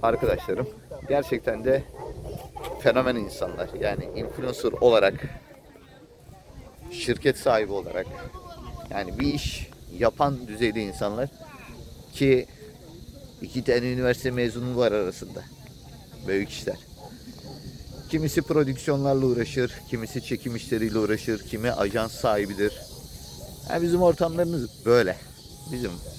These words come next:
boş beleş insanlarla işimiz yok. Böyle gezelim, tozalım, bakalım keyfimize.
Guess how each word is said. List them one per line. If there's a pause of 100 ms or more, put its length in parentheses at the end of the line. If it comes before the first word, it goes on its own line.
(500)
boş
beleş
insanlarla
işimiz
yok. (1120)
Böyle
gezelim, (200)
tozalım,
bakalım
keyfimize.